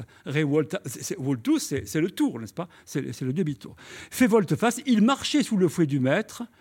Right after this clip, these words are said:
le voilà qui fait face. Autrement dit,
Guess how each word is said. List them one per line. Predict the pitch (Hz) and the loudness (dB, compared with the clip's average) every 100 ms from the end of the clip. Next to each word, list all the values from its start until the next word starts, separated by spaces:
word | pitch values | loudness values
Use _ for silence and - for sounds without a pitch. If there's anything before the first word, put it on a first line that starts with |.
| _ - - | _ -10 2
le | 190 | 4
voilà | 147 143 151 262 | 4 2 2 0
qui | - 113 | -4 -10
fait | - - 359 311 - _ - | -8 -2 0 0 -2 _ -8
face. | - - 101 - - - - | -4 -4 -4 -8 -10 -10 -4
Autrement | 160 208 196 170 | 0 2 4 4
dit, | 165 302 311 | 4 4 4